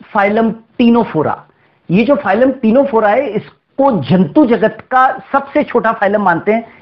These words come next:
It is called as the minor phylum। अब प्रश्न उठता है कि इसको माइनर फाइलम क्यों कहते हैं, क्योंकि इसके अंदर जो स्पीशीज है वो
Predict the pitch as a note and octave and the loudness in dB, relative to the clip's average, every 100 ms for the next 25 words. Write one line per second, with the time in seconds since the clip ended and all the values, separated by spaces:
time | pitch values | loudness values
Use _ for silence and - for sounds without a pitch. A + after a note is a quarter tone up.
0 | - F3+ G#3 - A#3 B3 G3 A3+ G3+ A3 | -6 -2 -2 0 0 2 0 0 0 0
1 | A3+ - D#3+ A2+ G#2 _ _ _ _ _ | 0 -2 -6 -6 -10 _ _ _ _ _
2 | - G3+ C4+ C4+ C#4+ - C4+ C4 C4 - | -6 -2 -2 0 -2 0 -2 0 -2 -2
3 | B3+ G3 B3 B3+ B3 A#3+ B3 B3 A3 A3+ | 0 0 0 0 -2 -2 -2 0 -2 -2
4 | A3+ - - - - B3 D4 D4 B3 - | -6 -8 -20 -10 0 0 4 2 2 0
5 | C#4 C4+ C#4 C4+ - - B3+ A3 C#4+ G3+ | 0 2 2 0 -2 0 0 2 0 2
6 | A#3+ B3+ C#4 | 0 2 2